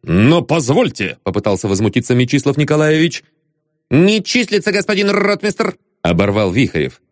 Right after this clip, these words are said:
«Это всё. Ничем помочь не могу. Прошу простить, у меня много работы». «Вы, кажется, не поняли».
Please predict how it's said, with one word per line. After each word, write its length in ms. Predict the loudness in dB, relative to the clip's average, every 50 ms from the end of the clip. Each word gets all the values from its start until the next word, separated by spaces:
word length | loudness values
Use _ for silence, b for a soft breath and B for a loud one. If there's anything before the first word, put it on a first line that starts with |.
| _ _ _ _ -4
«Это 200 | -2 -2 -2 -2
всё. 300 | -2 -2 -2 -2 -4 -6 _ _
Ничем 380 | 0 0 2 2 0 -2 -2 -2
помочь 320 | -2 -2 -2 -4 -4 -2
не 120 | -2 0 0
могу. 320 | 0 0 -2 -2 -4 -4 _ -4
Прошу 280 | -4 -4 -2 -2 -2
простить, 340 | -2 -4 -4 -2 -2 -2 0
у 60 | 0
меня 160 | 0 0 0
много 240 | 0 0 0 0 -2
работы». 400 | -2 -2 -2 -4 -4 -6 -10 -10 _ _ _ _ _ _ _ _ _ _ _ _ _ _ _ -20
«Вы, 540 | -20 -18 -14 -8 -2 0 2 2 2 0 -2 _ _
кажется, 680 | -4 0 0 0 2 0 0 -2 -2 -4 -4 -2 0 2
не 220 | 4 4 4 2
поняли». 840 | 0 0 -2 0 0 2 2 0 0 -2 -2 -2 -2 -2 -4 -4